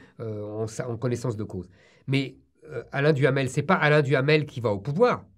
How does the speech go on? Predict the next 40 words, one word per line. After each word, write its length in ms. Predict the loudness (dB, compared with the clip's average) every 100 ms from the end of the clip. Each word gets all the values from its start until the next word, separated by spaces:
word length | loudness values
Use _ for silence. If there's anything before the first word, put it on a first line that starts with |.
| _
c'est 140 | -8 -6
le 60 |
pouvoir 280 | -4 2 2
qui 160 | 2 -4
vient 180 | -2 0
à 60 |
Alain 200 | -2 -4
Duhamel. 400 | -4 -6 -6 -10 -16 -20 _ _ _ _ _ _
C'est, 280 | -8 -6 -6
c'est 180 | -4 -2
Mitterrand 500 | 0 2 6 6 4
qui 160 | -2
s'est 280 | -2 2 2
duhamélisé. 840 | 2 2 2 0 0 2 2 0 -12 _ _ _ -12
En 40 |
fait, 160 | -8 -8
il 60 |
s'est 140 | -6 -8
giscardisé. 680 | -8 -8 -8 -6 -6 -6 -8 -16 -20 -12
Euh, 100 | -8
c'est 140 | -2 -2
Chirac 580 | 2 4 4 4 -4 _ _ _
qui 120 | -8
s'est 180 | 0 2
duhamélisé. 800 | 2 2 2 -2 0 2 2 0 _ _
En 60 | -6
fait, 260 | -4 -4 -6
il 60 |
s'est 200 | -6 -4
mitterrandisé, 600 | -2 -4 -4 -2 -2 -4 -4
qui 120 | -4
s'était 180 | -6 -4
lui-même 260 | -2 -2
giscardisé. 680 | -2 -4 -6 -6 -2 -2 -2 -6 -20 -20 -8
Euh, 240 | 0 0 0
vous 80 |
voyez, 420 | 2 4 4 2 0
c'est, 220 | -4 -4
c'est 180 | 0 0
Sarkozy 720 | 2 0 4 6 6 2